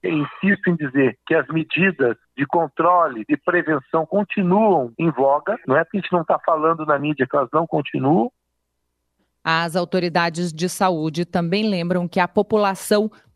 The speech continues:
Speaker 2: pode ajudar a combater a proliferação de criadouros do mosquito da dengue. Basta que cada um faça a sua parte, como limpar o quintal e eliminar recipientes que possam acumular água, além de dar a destinação correta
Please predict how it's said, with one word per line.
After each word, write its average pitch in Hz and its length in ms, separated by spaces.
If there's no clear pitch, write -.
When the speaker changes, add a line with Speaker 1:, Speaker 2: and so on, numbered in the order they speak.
Speaker 2:
pode 214 300
ajudar 170 420
a 156 60
combater 160 540
a 156 80
proliferação 202 920
de 160 140
criadouros 151 680
do 190 160
mosquito 190 480
da 160 160
dengue. 131 400
Basta 180 460
que 202 120
cada 170 280
um 147 120
faça 143 360
a - 20
sua 170 220
parte, 180 520
como 170 300
limpar 151 400
o 143 60
quintal 180 500
e 233 160
eliminar 165 540
recipientes 190 880
que 202 140
possam 170 500
acumular 202 640
água, 180 320
além 196 320
de 180 140
dar 160 240
a 156 80
destinação 185 880
correta 170 680